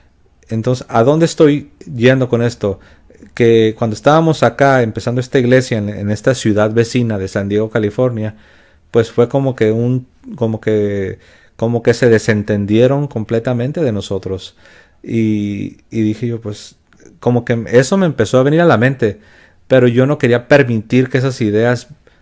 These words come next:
eh, vinieran mucho, porque yo estaba realmente, eh, concentrado y, y muy enfocado en, en hacer mi trabajo, que era empezar una iglesia en San Diego, y no quería que eso me afectara. Pero,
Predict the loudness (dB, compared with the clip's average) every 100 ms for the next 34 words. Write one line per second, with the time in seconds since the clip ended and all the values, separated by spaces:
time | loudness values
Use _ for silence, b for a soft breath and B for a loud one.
0 | b _ -10 -8 -4 0 2 2 2 2
1 | 0 2 0 0 -2 -4 -2 0 2 0
2 | 0 -2 0 0 -2 b b b -14 -6
3 | -2 -2 -2 -6 -6 -6 -2 -4 -2 2
4 | 4 4 4 0 -2 -4 -2 -2 -2 -2
5 | -2 -2 0 2 2 2 -2 -6 -8 -6
6 | -8 -4 -6 -4 -2 0 0 -2 -8 -12
7 | b b b -4 -2 -2 -2 -4 -2 -4
8 | -4 -4 -4 -2 0 0 0 -6 -8 -6
9 | 0 0 0 -2 -2 0 0 0 -2 -2
10 | -2 -4 -4 -6 -4 -4 -4 b b b
11 | b b _ -2 2 2 2 0 -2 -6